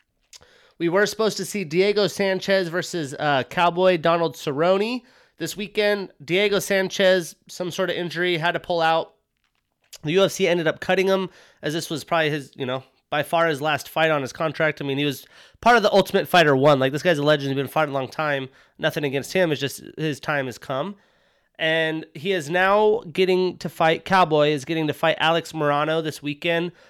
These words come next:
Uh, I believe it's the co-main, which Michelle Waterson and Mariana Rodriguez is gonna be the main event, which, let's see if this has been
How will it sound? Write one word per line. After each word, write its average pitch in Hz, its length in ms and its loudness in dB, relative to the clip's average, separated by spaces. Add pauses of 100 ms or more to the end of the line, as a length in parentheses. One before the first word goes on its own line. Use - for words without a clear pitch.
(160)
Uh, 131 220 0
I 135 60 0
believe 143 360 -2
it's 165 160 -6
the 151 80 -8
co-main, 180 680 0 (260)
which 143 220 -6
Michelle 160 360 -2
Waterson 156 560 -4
and 135 320 -8
Mariana 143 460 -2
Rodriguez 135 560 -2
is 120 80 -14
gonna 135 160 -4
be 127 80 -6
the 120 80 -10
main 175 260 0
event, 170 400 -4 (640)
which, - 240 -16
let's 156 100 -12
see - 240 -6
if 180 120 -8
this 160 160 -10
has 131 120 -10
been 127 220 -8